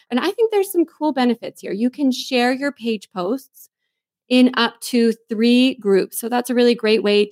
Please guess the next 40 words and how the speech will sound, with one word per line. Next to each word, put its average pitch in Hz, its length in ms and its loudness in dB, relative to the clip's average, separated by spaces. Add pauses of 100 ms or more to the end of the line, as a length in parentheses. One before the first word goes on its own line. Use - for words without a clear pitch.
to 202 340 2
cross 220 420 -2
promote. 196 380 -2
I 214 60 -2
know 214 120 0
we're 214 100 0
gonna 202 120 0
talk 240 200 -4
about 196 220 -6
groups 196 260 -6
later, 254 260 0
but 185 140 -4
groups 262 320 -8
are 208 220 -4 (460)
so 320 360 4
huge. 247 520 4
They're 208 140 0
one 262 180 0
of 285 200 -2
Facebook's 254 480 -2 (380)
biggest 302 320 0
priorities, 226 640 4
biggest 269 340 -2
areas 226 320 0
of 185 100 -6
focus 214 540 -4 (540)
on 233 220 6
Facebook 220 440 0
itself, 202 460 -4
right? 226 360 0
And 220 160 0
so 202 360 2 (200)
the 240 80 0
ability 247 420 4
to 226 120 -4
do 226 120 -2
that, 202 220 0
I 196 80 -6
think, 196 200 -4
is 185 180 -4